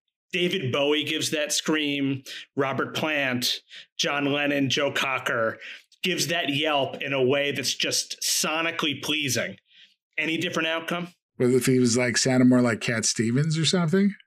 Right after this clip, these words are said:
Speaker 1: Sure,
Speaker 2: Or,
Speaker 1: yeah,
Speaker 2: or
Speaker 1: you could do
Speaker 2: Isaac
Speaker 1: it, yeah.
Speaker 2: Hayes?
Speaker 1: It's just, like, if it wasn't, whoever you'd like, you could choose.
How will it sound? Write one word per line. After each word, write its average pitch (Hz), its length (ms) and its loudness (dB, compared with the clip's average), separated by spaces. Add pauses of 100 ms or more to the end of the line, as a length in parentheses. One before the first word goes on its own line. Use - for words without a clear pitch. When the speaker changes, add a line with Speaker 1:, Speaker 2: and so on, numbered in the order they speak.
(880)
Speaker 1:
Sure, 143 400 4
Speaker 2:
Or, 175 60 0
Speaker 1:
yeah, 190 100 2
Speaker 2:
or - 40 6
Speaker 1:
you 156 220 4
could 147 120 6
do 139 80 6
Speaker 2:
Isaac - 40 2
Speaker 1:
it, - 60 0
yeah. 147 220 4
Speaker 2:
Hayes? 190 340 4
Speaker 1:
It's 185 160 -2
just, 202 160 0
like, 196 100 -2
if 180 120 -2
it 202 100 2
wasn't, 196 420 0 (540)
whoever 180 320 2
you'd 190 200 2
like, 147 280 -2
you 131 100 -4
could 131 160 -6
choose. 135 580 -2